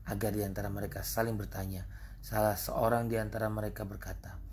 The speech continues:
"Sudah berapa lama kamu berada di sini?" Mereka menjawab, "Kita berada di sini sehari atau setengah hari."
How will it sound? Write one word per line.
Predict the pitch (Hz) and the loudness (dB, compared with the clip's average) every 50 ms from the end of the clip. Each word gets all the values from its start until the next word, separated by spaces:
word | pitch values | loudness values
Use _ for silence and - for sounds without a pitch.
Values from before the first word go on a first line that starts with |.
| - - - - - - - - - | -10 -12 -12 -12 -12 -10 -10 -8 -4
"Sudah | - 135 135 131 127 | 2 4 6 6 6
berapa | 127 123 117 - | 6 4 4 4
lama | 123 127 139 156 160 139 113 107 | 4 4 4 4 4 2 0 -2
kamu | - - 107 101 98 | -2 -2 -2 -2 -2
berada | 101 101 98 95 98 | -2 -2 -2 -2 -2
di | 92 92 | -2 -4
sini?" | - - 98 95 90 87 - - - - - - - - - - - | -4 -4 -4 -4 -4 -4 -4 -4 -6 -6 -6 -6 -6 -4 -4 -4 -2
Mereka | - - - - 101 | -2 -2 -2 -2 -2
menjawab, | 98 95 92 92 90 90 - - | -2 -2 -4 -4 -4 -4 -4 -4
"Kita | - - - - 104 | -4 -4 0 0 0
berada | 98 104 101 101 101 | 2 2 2 0 0
di | 98 | -2
sini | - - 104 104 101 | -2 -4 -4 -2 -2
sehari | 95 - 104 92 90 98 101 85 | -4 -4 -4 -2 -2 -2 -2 -4
atau | - - 95 | -4 -6 -8
setengah | 87 - - 92 92 87 85 | -8 -6 -4 -4 -2 -2 -2
hari." | 95 98 92 87 | 0 0 -2 -4